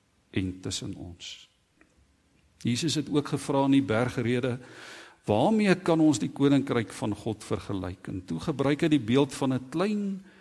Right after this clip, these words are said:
mosterdsaadjie. En hy sê die koninkryk van God is soos 'n mosterdsaadjie wat in die grond val of geplant word, maar wanneer dit groei,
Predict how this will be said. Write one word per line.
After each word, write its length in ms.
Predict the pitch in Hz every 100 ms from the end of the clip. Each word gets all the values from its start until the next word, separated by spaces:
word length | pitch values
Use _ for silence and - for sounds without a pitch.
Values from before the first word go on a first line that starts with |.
| _ _
mosterdsaadjie. 1160 | 107 123 143 - 135 - - 98 95 95 - - _ _ _ _ _ _ _ - -
En 80 | 135
hy 100 | 160
sê 220 | 175 190
die 120 | 185
koninkryk 540 | 202 196 196 180 175
van 240 | 165 165 147
God 260 | - -
is 120 | 139 -
soos 200 | 135 143
'n 100 | 123
mosterdsaadjie 1000 | 120 127 147 123 - 110 95 98 - - - - - - _
wat 220 | 120 135
in 60 | 170
die 100 | 165
grond 460 | 131 175 180 165 -
val 320 | - 139 104
of 120 | 104
geplant 580 | - - 151 143 127 -
word, 340 | 95 90 -
maar 160 | 120 123
wanneer 260 | 131 170
dit 160 | 180 160
groei, 680 | - - 233 180 107 92